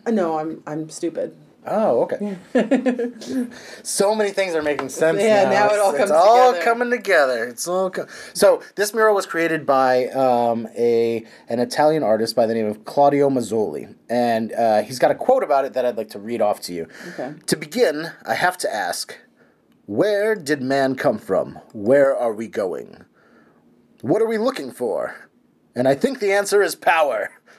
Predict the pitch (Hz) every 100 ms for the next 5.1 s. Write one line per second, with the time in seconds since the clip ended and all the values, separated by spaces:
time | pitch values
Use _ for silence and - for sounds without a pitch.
0 | _ _ _ _ - 127 - 147 147 143
1 | - 151 147 143 127 120 104 - - -
2 | - - _ - 147 143 233 208 190 185
3 | 175 147 135 98 - - _ _ _ _
4 | _ _ 117 131 127 127 123 123 95 -
5 | -